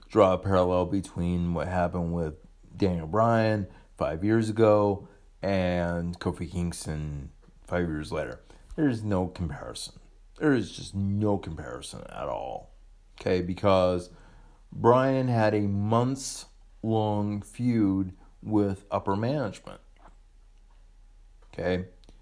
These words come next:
Whereas Kofi Kingston, eh, I mean, we're talking maybe the last, what, six weeks? So, uh, it's not a real one-to-one comparison.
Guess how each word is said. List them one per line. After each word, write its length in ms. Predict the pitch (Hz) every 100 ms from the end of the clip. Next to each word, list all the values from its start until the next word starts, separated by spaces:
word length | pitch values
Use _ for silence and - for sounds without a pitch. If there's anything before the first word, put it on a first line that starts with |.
| - - - - - - -
Whereas 280 | 135 131 131
Kofi 340 | 156 143 139
Kingston, 1080 | 160 160 156 - 156 151 151 147 143 135 127 127
eh, 680 | 123 139 147 147 147 147
I 40 | 160
mean, 440 | 160 160 160 160
we're 140 | 165
talking 600 | 151 156 156 151 147 147 143
maybe 560 | 147 147 143 147 147
the 160 | 139 131
last, 600 | 131 135 135 139 135 - _
what, 520 | - 127 120 90 - -
six 460 | - - 135 135 -
weeks? 680 | 127 147 175 - - - - - - - - - - - - - -
So, 1200 | - - 160 151 143 143 143 139 139 139 139 131 117
uh, 240 | 50 -
it's 520 | 104 - 160 175 -
not 420 | 185 185 185 185 180
a 80 |
real 440 | 190 180 185 185 180
one-to-one 880 | 165 151 151 170 175 170 165 165
comparison. 840 | 151 151 143 143 156 147 - -